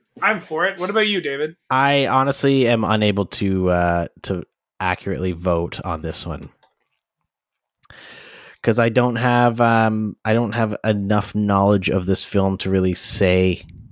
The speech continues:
Speaker 2: whether it was cash or crap. Like, going based off of, uh, strictly money earning alone, it's crap. But
Speaker 1: Ooh.
Speaker 2: it is kind of like a middle of the road. Like, it's rating,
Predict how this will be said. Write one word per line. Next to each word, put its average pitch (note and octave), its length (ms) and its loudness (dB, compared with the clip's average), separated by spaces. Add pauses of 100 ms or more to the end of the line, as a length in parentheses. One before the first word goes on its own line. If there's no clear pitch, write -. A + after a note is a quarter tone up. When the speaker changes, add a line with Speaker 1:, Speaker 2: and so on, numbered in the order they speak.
(100)
Speaker 2:
whether G2 260 2
it F#2+ 60 2
was F#2+ 160 -2
cash F#2+ 340 -4
or - 40 -18
crap. G#2+ 300 -4
Like, F#2+ 140 -2
going G#2+ 400 2
based G2+ 380 -2
off G2 320 -4
of, F#2+ 260 -4
uh, F#2+ 240 0 (600)
strictly G#2+ 720 -2
money G2+ 520 -2 (720)
earning G#2 260 -2
alone, G#2+ 680 2 (1300)
it's - 180 -6
crap. - 560 -2 (1200)
But F#2+ 300 0
Speaker 1:
Ooh. C#3 200 0
Speaker 2:
it A2 100 0
is B2+ 260 2
kind B2+ 220 2
of A2+ 80 2
like A#2 160 2
a A2 80 2
middle G#2+ 240 4
of A2+ 80 2
the G#2 100 -2
road. A2 380 2 (360)
Like, - 260 -2 (720)
it's C3 220 -2
rating, A#2+ 540 2